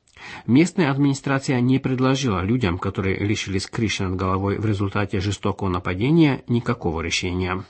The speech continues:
Средства массовой информации более тщательно изучали прошлое жертв, чем прошлое преступников.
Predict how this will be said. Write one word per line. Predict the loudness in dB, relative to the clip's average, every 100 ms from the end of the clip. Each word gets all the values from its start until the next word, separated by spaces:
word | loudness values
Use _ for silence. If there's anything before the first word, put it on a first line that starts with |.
| _ _ _ _ -20 -18 -16 -16
Средства | -4 4 4 4 2 4
массовой | 2 2 0
информации | -4 -4 -2 -2 2 2
более | 4 2 2
тщательно | 0 0 0 2 2 2
изучали | -2 -2 0 0
прошлое | 0 0 0 -2 -2
жертв, | 0 0 -2 -6 -6
чем | 0 0 0
прошлое | -2 -2 0 0 0
преступников. | -4 -4 -2 0 0 0 -2 -4